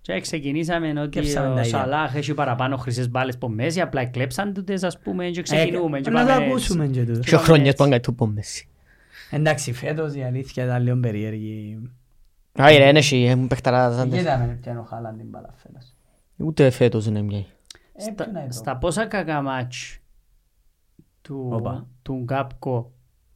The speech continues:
Speaker 1: να πούμε ότι
Speaker 2: Εν μ' αρέσει.
Speaker 1: εν καμπή.
Speaker 2: Εν μ' αρέσει, κύριε Σεβάστη.
Speaker 3: Μια χαρά είναι.
Speaker 2: Εν μ'
Speaker 1: Μια
Speaker 2: αρέσει.
Speaker 1: χαρά είναι.
Speaker 2: Κρίνουμε τον Νούνιες, κρίνουμε τον
Speaker 1: Ναι,
Speaker 2: ε,
Speaker 1: εν κακός
Speaker 2: αλλά
Speaker 1: ο
Speaker 2: ο Γκάκπο
Speaker 1: Νούνιες.
Speaker 2: είναι καλός.
Speaker 1: Εν κακός ο Νούνιες. Επιμονή πας στο κακό Νούνιες.
Speaker 3: Ζώτα όμως.
Speaker 1: Ε, ο Ζώτα είναι
Speaker 2: Το
Speaker 1: οκ, ο
Speaker 2: κέντρο
Speaker 1: Ζώτα.
Speaker 2: σου να μπω, πώς σε φάνηκε την εύτομα;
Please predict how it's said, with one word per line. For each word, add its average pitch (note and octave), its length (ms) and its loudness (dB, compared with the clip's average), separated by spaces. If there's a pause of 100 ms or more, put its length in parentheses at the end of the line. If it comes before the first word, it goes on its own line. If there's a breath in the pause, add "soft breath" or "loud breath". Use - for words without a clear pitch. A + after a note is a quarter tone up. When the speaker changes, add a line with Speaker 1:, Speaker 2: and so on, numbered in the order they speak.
(100)
Speaker 1:
να B2+ 240 -4
πούμε B2 320 -2
ότι A#2+ 460 -6 (960)
Speaker 2:
Εν A#2+ 100 -8
μ' A#2 120 -4
αρέσει. A#2 280 -10
Speaker 1:
εν C3+ 120 -4
καμπή. A2+ 440 -8
Speaker 2:
Εν C#3 180 -4
μ' C#3+ 100 -2
αρέσει, A#2+ 240 -2
κύριε A#2 180 -8
Σεβάστη. A#2 320 -8
Speaker 3:
Μια A#2 100 2
χαρά A#2 200 6
είναι. A#2+ 140 2 (180)
Speaker 2:
Εν A#2+ 160 -8
μ' A#2 60 -6
Speaker 1:
Μια A#2+ 140 -6
Speaker 2:
αρέσει. A2 160 -6
Speaker 1:
χαρά B2 140 -4
είναι. B2 240 -6 (500)
Speaker 2:
Κρίνουμε C#3 420 -4
τον A#2 240 -2
Νούνιες, F3 440 -2
κρίνουμε B2+ 400 -2
τον G#2 160 -6
Speaker 1:
Ναι, C#3+ 120 0
Speaker 2:
ε, C#3 120 0
Speaker 1:
εν C#3 100 -6
κακός C#3 320 0
Speaker 2:
αλλά D3 80 2
Speaker 1:
ο D3+ 40 2
Speaker 2:
ο D3+ 60 0
Γκάκπο D#3 180 2
Speaker 1:
Νούνιες. C#3 300 -2
Speaker 2:
είναι B2+ 100 -2
καλός. A2+ 220 -4
Speaker 1:
Εν D3 60 -4
κακός C3+ 300 -6
ο C3+ 80 -10
Νούνιες. C3 420 -10
Επιμονή B2 500 -2
πας C3 180 -2
στο C3 200 -6
κακό A#2+ 260 -8
Νούνιες. A#2 200 -2
Speaker 3:
Ζώτα D3 220 8
όμως. D#3+ 380 8 (460)
Speaker 1:
Ε, C3 60 -12
ο B2 60 -4
Ζώτα A3+ 260 -8
είναι - 140 -6
Speaker 2:
Το - 80 0
Speaker 1:
οκ, D3 60 -2
ο - 40 2
Speaker 2:
κέντρο F3+ 200 4
Speaker 1:
Ζώτα. F#3+ 140 4
Speaker 2:
σου C#3 200 0
να A#3 180 2
μπω, E3 300 2
πώς C#3+ 220 -2
σε - 160 -2
φάνηκε C#3 340 0
την B2 200 2
εύτομα; B2 500 -8